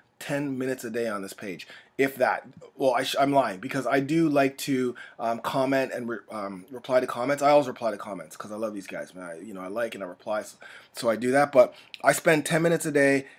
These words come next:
um, if that, uh, posting. I post f-, about four times a day,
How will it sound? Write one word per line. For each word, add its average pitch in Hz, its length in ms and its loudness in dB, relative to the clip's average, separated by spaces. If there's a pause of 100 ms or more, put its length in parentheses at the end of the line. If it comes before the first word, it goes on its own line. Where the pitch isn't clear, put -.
(140)
um, 117 440 0 (120)
if 165 220 0
that, 123 420 2 (440)
uh, 98 480 -8
posting. 143 640 0 (160)
I 101 80 -8
post 131 300 -6
f-, - 140 -16
about 117 200 -2
four 156 240 0
times 151 380 -2
a 139 40 -4
day, 143 340 -2